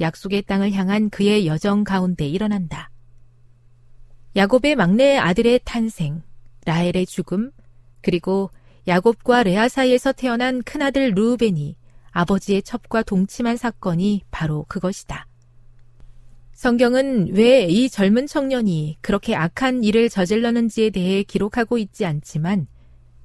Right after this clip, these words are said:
아마도 그가 야곱의 막내 아들의 탄생을 더럽히고 라헬에 대한 기억에 수치심을 주려고 했는지도 모르겠다.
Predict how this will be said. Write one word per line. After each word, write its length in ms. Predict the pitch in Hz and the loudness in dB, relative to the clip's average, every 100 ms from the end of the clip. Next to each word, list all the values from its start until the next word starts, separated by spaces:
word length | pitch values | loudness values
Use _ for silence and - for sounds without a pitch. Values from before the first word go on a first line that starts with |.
| - | -8
아마도 360 | - 180 196 208 | -2 0 2 0
그가 500 | - 196 202 202 143 - - - 170 | -2 -2 0 0 -4 -10 -20 -8 -2
야곱의 400 | 175 220 254 269 | 2 4 4 4
막내 400 | 160 190 254 262 | 2 2 2 2
아들의 360 | 165 220 254 | 2 4 2
탄생을 520 | 269 269 254 - 247 240 | 2 -2 -4 -4 -2 -2
더럽히고 720 | 170 170 202 - 208 147 160 - - - - | -2 -2 -4 -6 -6 -6 -10 -18 -20 -20 -10
라헬에 400 | - 170 185 214 | -2 2 2 2
대한 300 | 220 208 208 | 2 2 0
기억에 540 | 214 196 185 185 214 214 | 0 0 0 0 0 0
수치심을 760 | - 262 - 294 - 247 247 | -2 -10 -4 -4 -2 -2 -2
주려고 420 | 247 185 185 202 208 | 0 -2 0 0 0
했는지도 720 | 214 208 202 143 165 185 190 | 0 0 -2 -4 -4 -4 -4
모르겠다. 640 | 170 175 190 180 - 135 | -6 -4 -6 -10 -12 -14